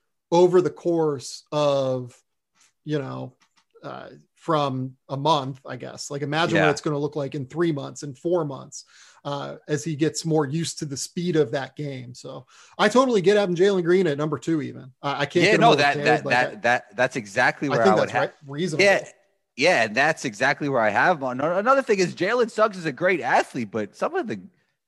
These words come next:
Speaker 2: stuff that Green does is, like, really high level elite, almost like
Speaker 1: Yep.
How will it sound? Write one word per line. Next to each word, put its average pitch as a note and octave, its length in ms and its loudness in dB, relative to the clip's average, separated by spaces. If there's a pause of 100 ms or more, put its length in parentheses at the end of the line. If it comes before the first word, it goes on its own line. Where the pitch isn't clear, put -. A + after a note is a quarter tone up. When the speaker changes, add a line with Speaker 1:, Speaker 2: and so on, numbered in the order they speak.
(140)
Speaker 2:
stuff - 320 0
that A2 180 0
Green D3 320 -4
does G#2 300 2
is, F#2+ 200 -10
like, F#2+ 240 -2
really B2 580 0
high B2 220 2
level A#2+ 380 -2
elite, C3+ 260 -6
almost C#3 440 -2
like A#2 260 0 (1160)
Speaker 1:
Yep. C#3 200 -12